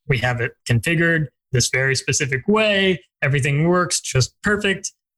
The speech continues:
And so right now, the process is having really long conversations, trying to figure out,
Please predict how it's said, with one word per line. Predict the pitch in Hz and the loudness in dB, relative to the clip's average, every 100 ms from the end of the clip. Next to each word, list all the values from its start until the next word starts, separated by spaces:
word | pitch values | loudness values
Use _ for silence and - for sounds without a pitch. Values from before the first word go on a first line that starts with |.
| - | -4
And | 143 139 | 0 2
so | 165 147 147 127 _ _ _ _ _ _ _ _ - | 2 0 0 -2 _ _ _ _ _ _ _ _ 2
right | 165 180 190 | 4 4 0
now, | 175 185 | 0 0
the | 160 | -2
process | - 175 180 - 165 135 | 0 0 0 0 0 0
is | 151 139 127 - _ _ _ _ - | 0 2 2 0 _ _ _ _ -2
having | 160 156 151 139 | 0 0 0 2
really | 135 147 143 | 2 2 2
long | 135 127 131 | 0 2 2
conversations, | 127 135 123 - 135 - 127 123 120 _ _ | 2 0 0 0 -2 -2 0 0 0 _ _
trying | - 127 | -4 -2
to | 123 | -2
figure | 143 123 123 | -4 -2 0
out, | 123 127 | -2 -2